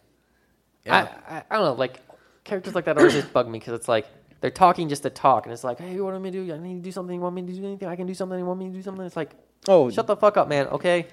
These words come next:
Speaker 2: We
Speaker 3: the,
Speaker 2: know you need
Speaker 3: yeah.
Speaker 2: a, a
Speaker 1: Blur, you can
Speaker 2: task."
Speaker 1: help me alert the other
Speaker 3: The jittery coffee character.
Speaker 2: Yeah,
Speaker 3: Yeah.
Speaker 2: like a fucking crackhead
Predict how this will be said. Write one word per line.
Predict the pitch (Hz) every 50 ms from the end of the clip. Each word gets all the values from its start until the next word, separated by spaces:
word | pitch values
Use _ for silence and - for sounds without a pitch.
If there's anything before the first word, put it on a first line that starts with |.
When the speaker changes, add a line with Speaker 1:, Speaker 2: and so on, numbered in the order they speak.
| _ _
Speaker 2:
We | 160
Speaker 3:
the, | -
Speaker 2:
know | 165 175 180
you | 175 170 170
need | 165 165 165 165
Speaker 3:
yeah. | 160 95 78 71 - - - - -
Speaker 2:
a, | -
a |
Speaker 1:
Blur, | 160 190 208 196
you | 180 165 143
can | 139
Speaker 2:
task." | 139 135 127 - 143
Speaker 1:
help | 156 165 160 151
me | 151
alert | 151 139 147 156 151 147
the | 139 139
other | 139 131 123 113 -
Speaker 3:
The | - 131 131 117
jittery | - - 139 127 127 117 113 104
coffee | - - 107 101 95 - 95 82 82
character. | - - 87 80 73 - - 76 73 160
Speaker 2:
Yeah, | 202 233 185 120 104
Speaker 3:
Yeah. | 95 73 71 - - -
Speaker 2:
like | 165 151 143 -
a | 143
fucking | - 160 156 165 147 139 139 135
crackhead | - - 175 160 151 151 - - 156 139 139 135 135